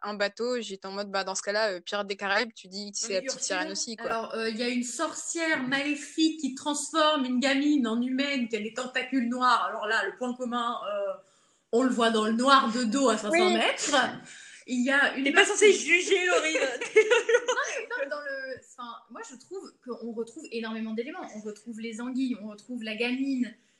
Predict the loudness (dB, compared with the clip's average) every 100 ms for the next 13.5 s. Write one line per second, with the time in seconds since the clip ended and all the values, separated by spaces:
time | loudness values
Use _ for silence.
0 | _ -14 -6 -2 0 -2 -2 -4 -6 -10
1 | -12 -14 -10 -6 -6 -6 -2 -2 0 -4
2 | -4 -6 -6 -6 -6 -8 -8 -8 -8 -10
3 | -12 -10 -6 -6 -6 -8 -10 -12 -14 -12
4 | -12 -12 -14 -10 -4 -2 -2 -4 -6 -4
5 | -2 -4 -8 -10 -14 -12 -12 -12 -14 -8
6 | -4 -4 -4 -4 -2 0 2 4 6 8
7 | 6 6 2 0 -8 -12 -20 _ -6 -4
8 | -4 -6 -10 -8 -8 -4 -2 2 2 0
9 | -4 -8 -16 _ _ _ -10 -8 -8 -10
10 | -12 -16 -18 -18 -16 -14 -6 -2 0 0
11 | -2 -2 -4 -4 -6 -8 -12 _ _ -6
12 | -4 -4 -6 -8 -8 -10 -14 -16 -16 -8
13 | -6 -6 -10 -14 -14